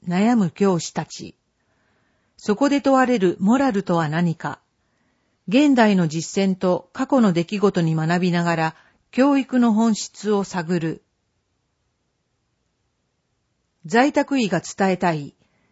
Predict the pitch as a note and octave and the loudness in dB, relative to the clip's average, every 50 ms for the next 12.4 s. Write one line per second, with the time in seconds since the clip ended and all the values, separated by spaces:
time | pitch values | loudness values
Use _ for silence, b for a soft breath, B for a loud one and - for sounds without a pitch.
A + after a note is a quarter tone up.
0 | _ - - - G#3+ A#3+ C4 C#4+ D4 C#4+ - C#4 C4+ C4+ C4 A#3+ C4+ C4 B3+ A#3+ | _ -16 -8 -2 0 2 2 4 2 2 0 0 0 0 2 2 2 2 2 2
1 | F#3+ F#3 F3 E3+ D#3+ - - F#3 E3+ G#3 G3+ - - - F3 E3+ F3+ F3 D#3+ D3+ | 2 2 0 0 0 -2 -2 0 0 0 0 0 -2 -2 0 0 2 0 0 -2
2 | - - D#3+ F3 E3+ - F#3+ F3 - F3 F3 E3+ D#3+ D#3+ D#3 _ _ _ _ - | -4 -4 -4 -4 -4 -2 -4 -6 -4 -2 -2 -2 -2 -4 -6 _ _ _ _ 0
3 | G#3+ B3+ B3 - B3+ A#3+ G#3 F#3 E3+ D#3+ - - G3 G#3 G3+ F#3 D#3 - D#3+ D3 | 0 0 2 0 0 0 2 2 0 -2 -4 -2 2 2 4 2 2 0 -6 -10
4 | - D#3+ D3+ E3 - _ _ _ _ _ _ _ _ _ _ _ _ _ _ _ | -8 -10 -10 -12 -14 _ _ _ _ _ _ _ _ _ _ _ _ _ _ _
5 | _ _ _ _ _ _ - F3 F#3+ G#3 - C#4 C4+ C4 B3+ A#3+ A#3+ A3+ A3 G#3+ | _ _ _ _ _ _ -4 -2 0 2 2 2 2 4 2 2 2 0 0 -2
6 | - - G#3+ G#3+ G#3 F#3+ - - G3+ F3+ - _ _ _ _ _ _ _ _ _ | -2 0 2 2 2 0 -2 -4 -4 -4 -4 _ _ _ _ _ _ _ _ _
7 | _ _ _ _ - G3 G#3 G3 C4+ - - A3+ F#3+ E3 D#3+ C#3+ E3 F#3+ G3 G3 | _ _ _ _ -2 0 0 0 0 -2 0 0 2 2 0 0 0 0 0 0
8 | F#3 F3+ - _ _ - D#3+ D3+ C#3+ C#3+ - _ _ _ _ _ _ _ _ - | 0 -2 -6 _ _ -8 -8 -8 -8 -10 -12 _ _ _ _ _ _ _ _ -2
9 | A3+ A3+ A#3+ A3 A3+ A3 G3 F3+ - - E3+ D3 - _ _ _ _ _ _ _ | 0 0 2 2 0 0 -2 -2 -4 -6 -8 -10 -10 _ _ _ _ _ _ _
10 | _ _ _ - F#3 G3+ G3+ - C#4+ C#4+ C4 A#3 G#3+ G#3+ A3 F#3+ F#3+ F3+ D#3+ D3+ | _ _ _ -4 -2 -2 0 0 0 0 2 2 2 2 0 0 -2 -2 -2 -2
11 | - F#3+ F3 F3 E3+ D#3+ D3 C#3 C#3+ D#3 D3+ _ _ - - E3 - F#3+ G#3 F#3+ | -2 -2 -2 -2 -2 -4 -4 -6 -10 -12 -14 _ _ -16 -14 -10 -6 -4 -2 -2
12 | F#3 F3 - - - D#3+ D#3+ - | -2 -2 -4 -8 -10 -12 -12 -12